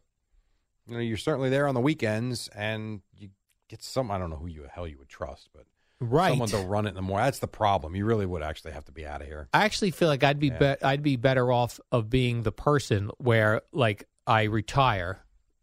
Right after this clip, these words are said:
Speaker 2: from radio at sixty, right? Then I go work at a coffee shop for, like, a single owner coffee
Speaker 1: Mm-hmm.
Speaker 2: shop, not one of these chains.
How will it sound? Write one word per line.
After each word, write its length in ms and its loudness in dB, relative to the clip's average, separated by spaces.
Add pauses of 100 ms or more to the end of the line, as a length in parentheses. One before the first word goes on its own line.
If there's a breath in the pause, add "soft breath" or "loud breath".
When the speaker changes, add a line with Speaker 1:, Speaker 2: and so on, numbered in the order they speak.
(320)
Speaker 2:
from 220 2
radio 400 0
at 100 -8
sixty, 480 -10
right? 220 -6 (1400)
Then 260 2
I 100 4
go 220 4
work 460 2
at 160 4
a 340 0 (440)
coffee 400 0
shop 480 -2
for, 180 0
like, 220 0
a 80 0
single 380 2
owner 260 -2
coffee 240 -4
Speaker 1:
Mm-hmm. 100 -6
Speaker 2:
shop, 340 -10
not 140 -6
one 100 -4
of 60 -4
these 180 -6
chains. 500 -6